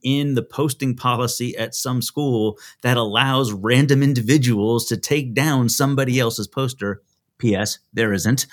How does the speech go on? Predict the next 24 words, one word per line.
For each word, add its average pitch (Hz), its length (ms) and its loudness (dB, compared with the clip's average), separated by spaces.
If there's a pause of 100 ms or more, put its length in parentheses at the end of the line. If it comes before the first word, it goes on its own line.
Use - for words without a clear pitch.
(260)
Um, 131 480 2 (200)
you 196 100 0
know, 131 300 0 (120)
all 196 140 2
you're 240 240 0
talking 214 340 0
about 117 460 0
is, 127 380 4 (340)
you 151 200 0
know, 123 260 2 (140)
destruction 151 600 -2
of 117 100 -2
somebody 135 340 0
else's 123 220 0
property. 147 380 0
In 127 80 2
fact, 165 200 2
it 135 100 0
happened 208 340 0 (240)
right 185 200 2
here 175 220 4
in 165 120 2
D 147 160 0
C 131 480 -2